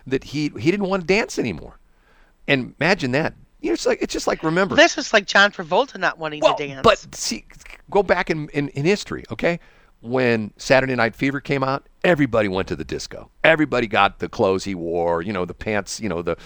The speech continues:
Speaker 1: the leisure suit kind of thing, and all the women were all dressing like the girls in Saturday Night Live. And then, what, is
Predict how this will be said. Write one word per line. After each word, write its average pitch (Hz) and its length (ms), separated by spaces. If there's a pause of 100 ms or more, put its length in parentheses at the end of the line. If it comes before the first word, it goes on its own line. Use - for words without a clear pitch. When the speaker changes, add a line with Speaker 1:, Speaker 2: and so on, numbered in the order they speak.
(140)
Speaker 1:
the 107 100
leisure 110 300
suit - 260
kind 104 220
of 98 80
thing, 98 260
and 92 100
all 95 80
the 98 60
women 113 320
were 95 80
all 101 140
dressing 101 420
like 90 220
the 92 80
girls 98 400
in 90 60
Saturday 92 280
Night 90 160
Live. 85 400 (300)
And 127 120
then, 127 200
what, 95 240
is 78 120